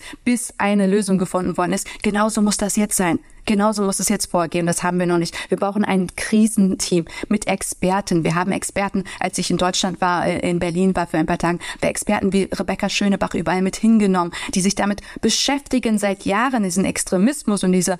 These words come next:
äh, spezialisiert auf, auf Bekämpfung des Terrorismus. Diese Menschen müssen im Auswärtigen Amt sitzen. Diese Menschen müssen in unserer Regierung sitzen. Wir müssen uns zusammentun. Wir müssen uns zusammentun mit unseren Allies, mit den Europäern. Wir haben jetzt mindestens achtzehn öffentliche Fälle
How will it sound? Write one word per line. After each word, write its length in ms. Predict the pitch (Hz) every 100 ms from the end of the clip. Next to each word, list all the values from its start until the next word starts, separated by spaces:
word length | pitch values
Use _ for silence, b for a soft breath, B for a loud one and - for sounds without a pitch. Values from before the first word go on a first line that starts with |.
| B -
äh, 80 |
spezialisiert 720 | 196 - - 196 190 220 220 190
auf, 180 | 185 - B -
auf 180 | 190 -
Bekämpfung 520 | 202 226 226 214 202
des 100 | 196
Terrorismus. 680 | - 202 185 269 - 208 - B -
Diese 320 | 240 262 277
Menschen 420 | 226 214 233 -
müssen 320 | 196 - 190 170 B
im 200 | - 196
Auswärtigen 500 | - 190 - 185 180
Amt 160 | 170 170
sitzen. 240 | - 190
Diese 220 | 208 208
Menschen 260 | 196 190 -
müssen 160 | 175 175
in 60 |
unserer 280 | 175 175 165
Regierung 380 | 175 165 185 196
sitzen. 320 | 170 165 175 B B -
Wir 100 | 214
müssen 280 | 220 - 226
uns 260 | 190 196
zusammentun. 920 | - 185 170 175 220 220 220 185 151 127 B
Wir 100 | -
müssen 180 | 190 190
uns 120 | 175
zusammentun 540 | - 175 180 214 - 190
mit 180 | 185 175
unseren 340 | 175 170 160
Allies, 400 | 170 185 185 190
mit 120 | 165
den 120 | 160 -
Europäern. 640 | 175 170 - - 190 185 B B
Wir 160 | - 185
haben 200 | 185 185
jetzt 240 | 190 -
mindestens 960 | 226 240 285 269 208 180 - 156 208 -
achtzehn 460 | 220 - - 202 -
öffentliche 640 | 190 190 - 170 170 160
Fälle 360 | - 196 175